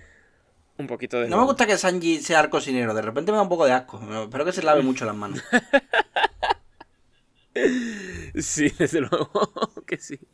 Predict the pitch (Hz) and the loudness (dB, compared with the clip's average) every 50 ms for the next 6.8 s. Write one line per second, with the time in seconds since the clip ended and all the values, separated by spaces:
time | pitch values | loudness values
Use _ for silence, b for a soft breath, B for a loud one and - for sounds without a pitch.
0 | B B B B B B B 123 117 117 123 143 156 156 131 120 135 151 143 - | B B B B B B B -8 -4 -2 0 -2 0 -2 -4 -4 -2 -2 -2 -2
1 | 135 120 120 117 123 151 160 139 - 123 127 123 120 120 - 135 123 120 120 123 | -2 -2 -2 -2 -4 -6 -8 -8 -10 -10 -10 -10 -8 -4 -2 0 0 0 0 -2
2 | 127 - 131 123 123 123 135 135 - 123 120 120 123 127 139 147 147 143 135 123 | -4 -4 -4 -6 -4 -6 -6 -6 -6 -8 -8 -8 -8 -10 -10 -12 -14 -16 -16 -18
3 | 127 - - - _ _ _ _ _ _ _ _ - 117 120 117 117 117 117 - | -18 -20 -20 -20 _ _ _ _ _ _ _ _ -18 -14 -10 -10 -10 -10 -8 -8
4 | 120 127 127 - 123 - 120 - - - - b b b b b b b b b | -8 -8 -8 -8 -10 -10 -10 -12 -14 -18 -20 b b b b b b b b b
5 | b - - - 113 117 113 107 110 120 117 120 117 - - 127 135 147 139 123 | b -12 -8 -6 -6 -6 -6 -8 -10 -10 -8 -8 -8 -4 -4 -4 -4 -4 -6 -8
6 | - 110 - 127 151 175 - - - - 113 110 113 117 131 | -10 -10 -8 -8 -10 -10 -12 -14 -14 -12 -12 -12 -12 -14 -16